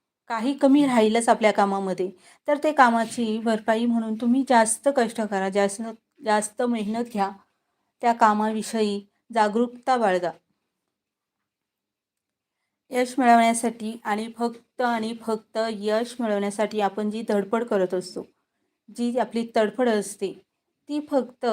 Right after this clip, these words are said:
यश मिळवण्यासाठीच असते का? तुम्ही जेव्हा यश मिळवता, तेव्हा तुमच्याकडे सारं काही असतं, सारं काही असतं, पण ते सारं टिकून ठेवण्याची, कायमस्वरूपी टिकून ठेवण्याची तुमच्यात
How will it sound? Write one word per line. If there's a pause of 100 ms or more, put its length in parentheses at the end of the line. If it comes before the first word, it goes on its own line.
(340)
यश
मिळवण्यासाठीच
असते
का? (880)
तुम्ही
जेव्हा
यश
मिळवता,
तेव्हा
तुमच्याकडे
सारं
काही
असतं, (760)
सारं
काही
असतं, (140)
पण
ते
सारं (440)
टिकून
ठेवण्याची, (840)
कायमस्वरूपी
टिकून
ठेवण्याची
तुमच्यात